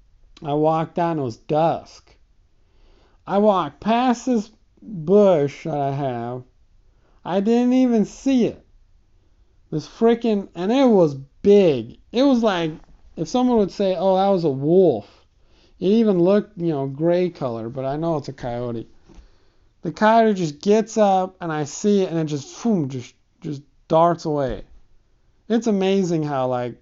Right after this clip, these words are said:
fast wild animals, and I guess if they're indigenous or whatever, they just blend in, and they just, it's just gone.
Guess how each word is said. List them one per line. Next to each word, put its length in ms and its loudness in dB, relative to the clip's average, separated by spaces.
fast 520 -6
wild 360 -2
animals, 520 -6
and 200 -10
I 60 -6
guess 280 -4
if 100 -12
they're 320 -6
indigenous 640 -4
or 60 -8
whatever, 280 -4
they 100 -4
just 240 -10
blend 360 -2
in, 120 -2
and 80 -4
they 100 -4
just, 200 -4
it's 160 -6
just 220 -10
gone. 400 -2